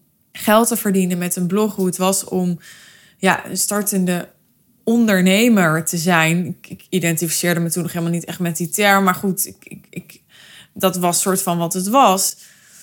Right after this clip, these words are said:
En, ehm, ja, hoe ik worstelde met dat ik er helemaal niet in zat vanwege de commercie. Dat was gewoon mijn passie, dat blog. En toen besloot ik dat ik er geld mee ging verdienen. Ik moest ook ergens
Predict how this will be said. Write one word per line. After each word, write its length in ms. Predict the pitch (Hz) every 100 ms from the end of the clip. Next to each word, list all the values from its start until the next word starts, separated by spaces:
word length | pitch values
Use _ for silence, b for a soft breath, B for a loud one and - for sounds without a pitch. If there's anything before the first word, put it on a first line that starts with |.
| B B B _
En, 460 | - 214 208 202 -
ehm, 580 | 196 190 196 190 190 190
ja, 240 | 247 226
hoe 100 | 214
ik 100 | 202
worstelde 640 | 180 240 254 - 233 208 208
met 360 | 202 196 196
dat 180 | 202 196
ik 180 | 196 196
er 140 | 170
helemaal 760 | 190 196 196 240 311 339 285 254
niet 500 | 226 202 - - -
in 240 | - 285 285
zat 440 | 196 180 175 - 190 -
vanwege 680 | - - 190 190 190 190 180
de 120 | 180
commercie. 760 | 190 185 214 294 302 - 190
Dat 140 | 180 185
was 180 | 202 196
gewoon 220 | 185 180
mijn 180 | 165 175
passie, 400 | 254 262 254 214
dat 180 | 190
blog. 320 | 180 180 175 -
En 160 | 180
toen 260 | 180 180 175
besloot 440 | 190 190 185 196
ik 180 | 190 180
dat 160 | 165 165
ik 80 |
er 100 | -
geld 320 | - 269 294 262
mee 120 | 208
ging 240 | - 190
verdienen. 380 | 202 185 180 180
Ik 60 | 180
moest 180 | 170
ook 100 | 165
ergens 420 | - 165 180 -